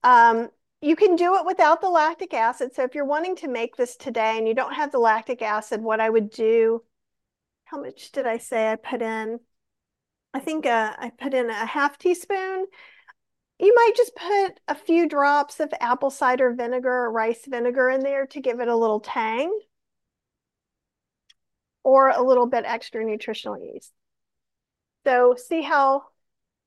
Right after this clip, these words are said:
see how that fixed it really quick? So if you're having a long party, you might need to do that a couple of times. Also, the edges will dry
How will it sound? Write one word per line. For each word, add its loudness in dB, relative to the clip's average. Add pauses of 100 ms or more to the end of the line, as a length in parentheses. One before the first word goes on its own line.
(580)
see 0
how 2
that 0
fixed -6
it -4
really 0
quick? -2
So 0
if 0
you're -2
having -4
a 2
long 2
party, -4
you -4
might -6
need -6
to -14
do -4
that 0
a -2
couple -10
of -12
times. -18 (600)
Also, 6
the 2
edges 0
will 2
dry -4